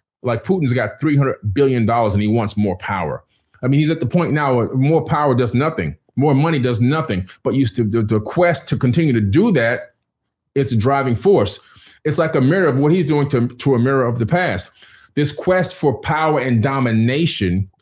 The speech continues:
over others is the weakness. It's the Achilles heel of mankind.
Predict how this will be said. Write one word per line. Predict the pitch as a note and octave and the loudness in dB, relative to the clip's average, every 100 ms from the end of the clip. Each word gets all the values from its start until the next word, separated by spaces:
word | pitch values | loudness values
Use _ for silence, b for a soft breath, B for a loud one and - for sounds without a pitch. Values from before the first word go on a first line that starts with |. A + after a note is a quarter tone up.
| C#3+ | 0
over | D#3+ C#3 C3 - E3 | 2 2 0 0 2
others | F3 A2+ G2 G2 - _ _ _ _ - | 2 2 0 -2 -8 _ _ _ _ -4
is | B2+ | 0
the | A2 | 2
weakness. | G2+ B2+ C3+ E2+ D#2+ - - _ _ | 2 0 -2 -4 -6 -8 -16 _ _
It's | B2 | -2
the | A2+ G2+ | 0 0
Achilles | F#2 C#3 A#2+ G#2+ - | -2 0 0 0 -2
heel | C3 G2+ C#2+ D2 - | 0 0 -2 -6 -8
of | E2+ | -2
mankind. | F#2+ F#2+ F2+ G#2+ F#2 D#2 | -2 -2 -2 -2 -2 -4